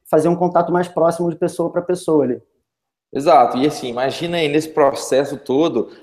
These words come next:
Speaker 2: você acompanhando o cliente, a grande chance que você tem de fazer uma nova venda pra ele antes do, do novo
Speaker 1: Exatamente.
Speaker 2: móvel dele chegar lá. Por quê? É, você só é lembrado se você aparece, né? Então, se você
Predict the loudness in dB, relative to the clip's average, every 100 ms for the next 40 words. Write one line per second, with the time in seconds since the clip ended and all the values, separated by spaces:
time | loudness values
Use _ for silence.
0 | _ -8 -4 0 0 0 0 2 0 2
1 | 0 0 0 0 -2 -2 -4 -6 -6 -10
2 | -10 _ _ -4 -4 -6 -2 0 -2 -4
3 | -4 -4 -4 -2 -2 -4 -4 -2 0 2
4 | 4 4 2 0 0 2 4 4 4 6
5 | 4 0 -4 -4 -4 -2 -2 0 2 2
6 | 2 0 0 0 -2 -4 -2 0 2 4
7 | 6 4 0 -16 0 0 0 2 4 4
8 | 2 4 6 6 4 4 4 2 0 0
9 | 2 0 0 0 2 0 -2 0 2 2
10 | 0 -4 0 0 0 -6 -8 -10 -12 -14
11 | -8 -8 -6 -4 -2 0 -2 -4 -8 -8
12 | -10 -14 -14 -14 -8 -8